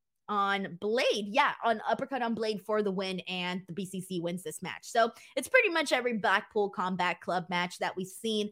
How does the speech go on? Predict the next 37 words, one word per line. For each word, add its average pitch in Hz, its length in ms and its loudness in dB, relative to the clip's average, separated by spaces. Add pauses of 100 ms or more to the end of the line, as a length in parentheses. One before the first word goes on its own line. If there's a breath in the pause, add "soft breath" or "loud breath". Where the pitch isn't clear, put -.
(200 soft breath)
but 196 120 2
it 381 100 2
was 240 120 2
still 202 200 0
pretty 185 340 -4
entertaining 175 640 -6
and 170 160 -4
enjoyable 170 600 -2
for 202 120 -2
the 226 240 -2
opening 170 520 -2
of 160 220 -4
this - 140 -4
show. - 240 -4 (560 loud breath)
Um, 254 240 4
but 254 160 0
the 269 80 -6
segment 277 460 -2
I 247 80 4
hated, 220 580 4 (100)
oh 262 300 10
my 247 200 4
God. 247 760 4 (380 soft breath)
Now, 311 260 8 (840)
I 427 260 8
had 294 100 2
heard 254 240 2
of 269 100 2
Impractical 311 500 0
Jokers 320 560 2
because 240 240 0
I 220 80 4
know 226 160 4
people 226 240 -2
like 180 240 0
the 190 40 -8
show. 180 360 2